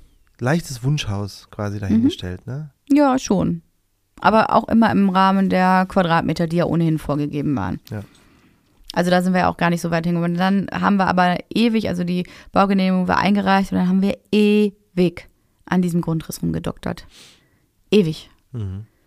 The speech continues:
Speaker 2: Wirklich, da zählte wirklich jeder Millimeter gefühlt auf dem Papier, um die Kinderzimmer in die richtige Größe zu schieben. Das war uns eigentlich so das größte Anliegen. Da haben wir, glaub ich, hier auch sehr viel drüber gesprochen im Podcast. Erinnerst du dich?
Speaker 1: Ja, ich, also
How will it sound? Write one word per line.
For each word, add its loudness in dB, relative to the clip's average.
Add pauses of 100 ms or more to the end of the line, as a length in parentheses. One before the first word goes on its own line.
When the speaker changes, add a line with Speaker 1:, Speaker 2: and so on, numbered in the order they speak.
(140)
Speaker 2:
Wirklich, 0
da 2 (120)
zählte 0
wirklich -4
jeder 4
Millimeter 2
gefühlt -2
auf 0
dem 4
Papier, 2 (380)
um 4
die 0
Kinderzimmer 4
in 4
die 4
richtige -2
Größe -4
zu -4
schieben. 0 (380)
Das 0
war 2
uns 0
eigentlich -2
so -2
das 0
größte 0
Anliegen. 4
Da 2
haben 2
wir, 2
glaub 2
ich, -6
hier 2
auch 0
sehr -2
viel -2
drüber 0
gesprochen -2
im -2
Podcast. -6 (1120)
Erinnerst 4
du 8
dich? 4
Speaker 1:
Ja, 0
ich, -10 (100)
also 2